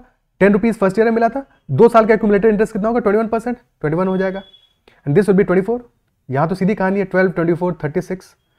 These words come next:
फ़ोर्टी एट, सिक्सटी and so on, यहाँ की कहानी तो सीधी है। ऊपर हमें पता है टेन परसेंट in one year, two years में ट्वेंटी वन परसेंट, three years में होगा थर्टी थ्री पॉइंट वन परसेंट, four years में फ़ोर्टी सिक्स पॉइंट फ़ोर वन परसेंट।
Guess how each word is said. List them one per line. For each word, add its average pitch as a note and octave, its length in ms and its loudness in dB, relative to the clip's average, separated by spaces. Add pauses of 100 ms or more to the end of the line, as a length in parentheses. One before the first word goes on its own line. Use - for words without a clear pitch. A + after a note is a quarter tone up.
(440)
फ़ोर्टी D3+ 220 -2
एट, F3+ 180 -4 (480)
सिक्सटी F3 360 -6
and B2+ 160 -6
so A2 120 -10
on, G2 100 -18 (560)
यहाँ B2 160 -2
की D3+ 80 -6
कहानी C#3 180 -4
तो C#3+ 80 -6
सीधी G#2+ 220 -8
है। - 80 -14 (760)
ऊपर D#3+ 200 4
हमें G#3 120 4
पता G#3 120 2
है G#3 60 2
टेन A#3 280 0
परसेंट A#3+ 360 -2 (200)
in D#3+ 160 2
one D3+ 160 2
year, A3 100 -2 (340)
two A3 120 4
years G3 200 4
में A3+ 100 -2
ट्वेंटी D#3+ 180 0
वन F3+ 120 0
परसेंट, F#3 280 -2
three G3 160 0
years F3+ 140 0
में F3+ 60 -2
होगा E3 220 -2
थर्टी E3 160 0
थ्री F#3 120 -4
पॉइंट G3+ 180 -2
वन G3+ 120 -4
परसेंट, G#3 340 -12 (1400)
four G3 120 6
years F#3 140 4
में A3 60 0
फ़ोर्टी F#3 240 -2
सिक्स F#3 200 -6
पॉइंट G#3+ 220 -4
फ़ोर G3 140 -2
वन G#3 120 -2
परसेंट। G3+ 340 -10